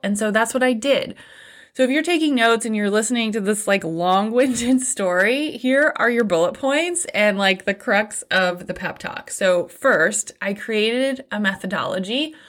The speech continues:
one that I could teach consistently. So I slowed down to speed up, and I really thought about, like, how am I going to teach things? What am I going to teach about? Am I going to follow,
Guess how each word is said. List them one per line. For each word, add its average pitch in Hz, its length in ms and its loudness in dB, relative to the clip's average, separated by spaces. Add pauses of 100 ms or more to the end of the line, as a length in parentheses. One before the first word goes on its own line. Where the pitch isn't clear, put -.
(360)
one 208 300 2
that 269 120 4
I 214 220 2
could 208 200 -8
teach 226 480 -6 (320)
consistently. 214 920 -2
So 180 360 -2
I 185 160 2
slowed 202 800 0
down 196 640 2
to 202 220 -2
speed 202 480 0
up, - 280 -2
and 190 140 -4
I 196 80 0
really 226 720 0
thought 196 420 0
about, 233 360 2
like, 175 200 -2
how - 380 0
am 247 80 2
I 247 100 4
going 220 220 -2
to 202 80 -8
teach - 340 -6
things? 160 300 -4 (100)
What 160 300 -2
am 185 140 -4
I 185 80 2
going 202 240 -4
to 226 80 -8
teach 302 260 -8
about? 170 340 0
Am 185 140 -2
I 196 80 2
going 233 220 0
to 247 80 -4
follow, 185 560 2